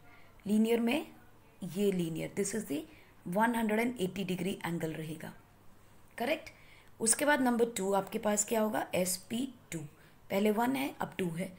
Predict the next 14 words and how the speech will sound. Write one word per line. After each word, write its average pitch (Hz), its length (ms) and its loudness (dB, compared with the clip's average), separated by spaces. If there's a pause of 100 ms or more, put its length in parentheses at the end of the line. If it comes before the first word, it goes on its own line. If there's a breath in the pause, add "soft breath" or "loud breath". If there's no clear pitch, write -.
(760 loud breath)
Number 226 220 4
of 254 160 2
the 277 140 0
hybrid 247 320 2
orbitals 247 520 2
participating, 254 640 -2 (140)
three। 180 180 -4 (540 loud breath)
थ्री 285 180 2
होंगे 285 280 4
तो - 140 -4
it 220 200 0
will 226 160 2
be 277 100 0 (160)
triangular 220 840 2